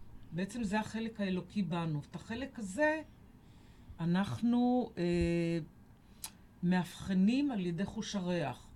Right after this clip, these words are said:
שהוא לא מושפע מרציונל, הוא לא מושפע מידע, הוא לא מושפע, וזה, אה, בעצם הנשמה בוחרת.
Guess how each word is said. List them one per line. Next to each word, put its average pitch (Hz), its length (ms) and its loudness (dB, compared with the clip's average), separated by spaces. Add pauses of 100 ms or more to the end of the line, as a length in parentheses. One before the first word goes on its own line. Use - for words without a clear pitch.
(400)
שהוא 202 440 2
לא 202 220 8
מושפע 226 500 2
מרציונל, 190 880 2 (500)
הוא 202 160 4
לא 208 200 4
מושפע 247 440 0
מידע, 202 640 4 (1400)
הוא 220 160 6
לא 226 200 6
מושפע, 269 640 4 (100)
וזה, 220 520 2 (120)
אה, 185 800 2 (880)
בעצם 247 500 2 (580)
הנשמה 196 540 4
בוחרת. 160 640 -6